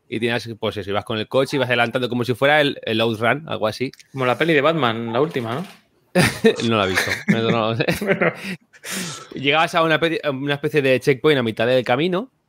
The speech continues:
Speaker 1: y había un co-, un camión a lo Coche Fantástico,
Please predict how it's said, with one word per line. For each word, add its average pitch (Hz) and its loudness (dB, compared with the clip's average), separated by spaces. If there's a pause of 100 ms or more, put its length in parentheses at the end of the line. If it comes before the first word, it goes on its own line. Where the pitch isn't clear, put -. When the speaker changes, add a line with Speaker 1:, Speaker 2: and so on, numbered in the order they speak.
(160)
Speaker 1:
y 120 -4
había 113 0
un 117 -4
co-, 131 -2
un 139 -6
camión 135 2
a 113 -2
lo 98 -4
Coche 117 -8
Fantástico, 147 -2